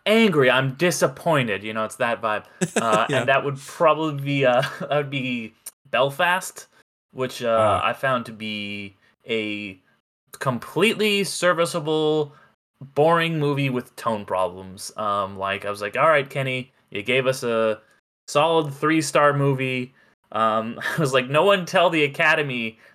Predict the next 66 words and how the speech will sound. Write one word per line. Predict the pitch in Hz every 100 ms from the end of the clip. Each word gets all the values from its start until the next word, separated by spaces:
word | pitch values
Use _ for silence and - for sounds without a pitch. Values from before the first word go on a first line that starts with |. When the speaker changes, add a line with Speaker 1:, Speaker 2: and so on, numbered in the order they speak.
| -
Speaker 1:
that | 123
he | 131
slipped | 135 151 147
in | 143
a | 131
Thor | 127 131 135
reference | 131 131 143 139 -
<laughs> | 147
into | 147 139
that | 202 139
movie. | 151 160 156
He | 143
slipped | 139 151 139
in | 139
an | 131
M | 127 143
C | 123
U | 147 143
<laughs> |
reference." | 160 190 175 190 170 -
Speaker 2:
Yeah. | 143 131 117 110 -
Speaker 1:
<laughs> |
'Cause | - 196
they'll | 185 180
take | - 214 190
it, | 190
they'll | 185 170
take | 208 214
that | 196 185
nomination | 185 180 175 165 151
right | 139 151 175 135
back | 139 131
'cause | 135 120
they | 127
hate | 131 127
the | 127
M | 123 120
C | 123
U | 117 117
so | 113 113
much. | 110 110 - _ _ _ _ 117
Um, | 120 113 113
Speaker 2:
Yeah, | 107
exactly. | 107 113 107 107 104 _ _ _ _
Speaker 1:
but | 165 147
yeah, | 151 143
I, | 151 185 180
I |
found | 185 196 185
that | 147 143
movie | 143 127 120 113 110
to | -
be, | 113 117 107 107
a |
lot | 143 180
of | 208
the | 165
movies | 147 139
are | 127 120
like, | 117 -
"All |
right, | 185 156
this | 147 147
is | 147
like | 131 123
a | 120